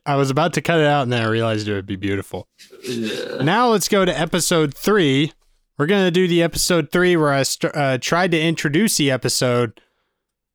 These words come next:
Speaker 1: and it didn't work. This is how, um, this is actually how episode three ends. I told you I'll stay at the end. If you didn't, you missed it, but we'll show it to you again.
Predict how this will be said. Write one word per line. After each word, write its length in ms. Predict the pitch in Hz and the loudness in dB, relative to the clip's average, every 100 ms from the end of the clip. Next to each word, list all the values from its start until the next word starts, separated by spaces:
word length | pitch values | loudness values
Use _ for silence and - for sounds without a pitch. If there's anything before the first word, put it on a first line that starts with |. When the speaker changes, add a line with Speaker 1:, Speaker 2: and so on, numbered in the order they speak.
| - | -4
Speaker 1:
and 140 | 143 135 | 0 0
it 100 | 120 | 2
didn't 240 | 147 127 | 0 0
work. 440 | 117 120 98 _ - - | 0 -2 -4 _ -20 -4
This 200 | 147 151 | -2 0
is 120 | 139 | 0
how, 360 | 147 143 135 127 - | 0 2 0 -2 -4
um, 340 | 127 113 107 | -2 -2 -2
this 160 | 127 - | -2 0
is 60 | |
actually 300 | 135 - 135 | -2 -2 -2
how 100 | 117 | 0
episode 400 | 110 - 123 104 | -2 -4 -4 -4
three 260 | - 104 107 | -6 -4 0
ends. 260 | 175 139 113 | 0 0 -4
I 80 | 104 | -4
told 240 | 139 120 | -2 -2
you 60 | 113 | -2
I'll 120 | 98 | -2
stay 280 | - 135 120 | -2 -2 -2
at 60 | |
the 140 | 101 101 | -4 -4
end. 380 | 107 90 90 _ _ _ _ _ - | -4 -6 -12 _ _ _ _ _ -10
If 140 | 110 | -4
you 80 | 123 | 0
didn't, 440 | 147 156 131 123 | 2 2 0 -2
you 140 | 160 123 | -2 0
missed 320 | 139 135 - | 0 -2 -2
it, 160 | 117 - 139 | -4 -4 -4
but 140 | 123 | -2
we'll 200 | 120 120 | 0 -2
show 220 | - 139 | 0 0
it 80 | 123 | 0
to 100 | - | -2
you 120 | 127 98 | -2 -4
again. 460 | 101 117 101 - | -4 -6 -6 -10